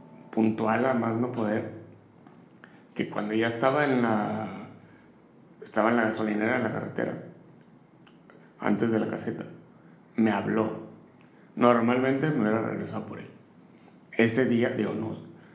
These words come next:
no sé por qué, dije, "No, no puedo, o sea, me tengo que ir". Le dije, "No, hermano, lo, lo siento, güey, ya estoy en la carretera". Y me dijo, "Ah, no, sí, está bien, no pasa nada". Como que se me quedó grabado, y, digo, a las tres semanas que me levanto,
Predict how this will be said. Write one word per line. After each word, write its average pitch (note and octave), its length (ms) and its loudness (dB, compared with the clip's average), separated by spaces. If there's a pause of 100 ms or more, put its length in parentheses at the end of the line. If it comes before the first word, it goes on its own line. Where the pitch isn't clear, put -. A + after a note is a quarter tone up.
(120)
no G#2 160 -2
sé A2 200 -2
por F2 240 -8
qué, A#2 440 -6 (520)
dije, G2 260 0
"No, - 400 -6
no G#2+ 180 -4
puedo, G#2+ 220 -4 (300)
o - 20 -20
sea, - 480 -14 (400)
me G#2+ 60 0
tengo A2 160 4
que A#2+ 80 4
ir". C3 160 0
Le A#2 80 0
dije, G2 160 -4
"No, G#2+ 160 0
hermano, A#2+ 280 -4
lo, - 140 -8 (540)
lo G2+ 100 0
siento, A#2 420 0
güey, G#2+ 260 -4
ya G#2 100 -2
estoy G#2 240 -4
en A2+ 80 -2
la A2 80 -2
carretera". - 380 -12 (920)
Y G#2+ 40 2
me A2 100 4
dijo, G2+ 320 -2
"Ah, E3 160 4
no, E3 180 2
sí, - 140 -2
está - 160 -8
bien, A2+ 160 -4
no A2+ 100 -6
pasa - 220 -12
nada". - 220 -14 (760)
Como G2+ 200 0
que G#2+ 80 -6
se A2+ 80 -4
me G#2+ 120 -2
quedó G#2+ 180 0
grabado, B2 680 2 (540)
y, B2 60 -12
digo, G#2+ 160 2
a G#2+ 40 2
las A2 140 0
tres A2+ 160 -2
semanas A#2 340 0
que - 80 -8
me A2 100 -2
levanto, G#2+ 440 -4